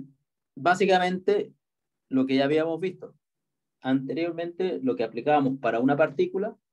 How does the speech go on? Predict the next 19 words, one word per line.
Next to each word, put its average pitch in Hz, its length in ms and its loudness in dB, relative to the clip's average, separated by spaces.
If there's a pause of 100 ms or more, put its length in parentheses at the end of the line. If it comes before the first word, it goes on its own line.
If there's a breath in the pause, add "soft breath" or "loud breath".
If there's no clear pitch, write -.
(600 soft breath)
lo 135 160 0
podemos 139 360 2
aplicar 151 440 0 (840)
para 139 280 2
un 143 120 -2
pedacito 135 540 -4
de 127 60 -4
nuestro 127 260 -2
cuerpo 135 300 -2
rígido 165 360 -6
y 170 100 -2
empezar 135 420 0
a 135 40 4
analizar 131 520 2 (500)
qué 156 140 2
implica 156 680 0 (1300)
calcular 110 460 0
el 196 140 -4
trabajo, 185 560 2